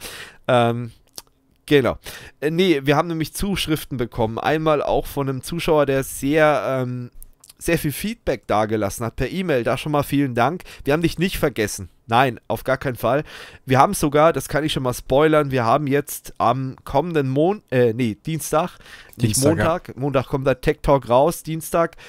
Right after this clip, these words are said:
Speaker 1: haben wir eine interne Redaktionssitzung, da werden wir einiges mal so besprechen, was den Podcast angeht. Ähm, und da werden wir auch dein Feedback mit, äh, berücksichtigen.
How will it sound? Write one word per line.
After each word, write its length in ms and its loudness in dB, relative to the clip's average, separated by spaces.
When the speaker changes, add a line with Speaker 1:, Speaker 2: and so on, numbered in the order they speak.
Speaker 1:
haben 240 2
wir 240 2
eine 220 0
interne 520 0
Redaktionssitzung, 840 -2
da 180 2
werden 140 2
wir 140 -2
einiges 420 -4
mal 160 0
so 80 -4
besprechen, 560 -4
was 180 -2
den 140 -6
Podcast 600 -2
angeht. 480 -4
Ähm, 1000 -2
und 260 0
da 280 6
werden 240 2
wir 100 2
auch 120 0
dein 180 -2
Feedback 640 -4
mit, 340 -6
äh, 540 2
berücksichtigen. 800 -4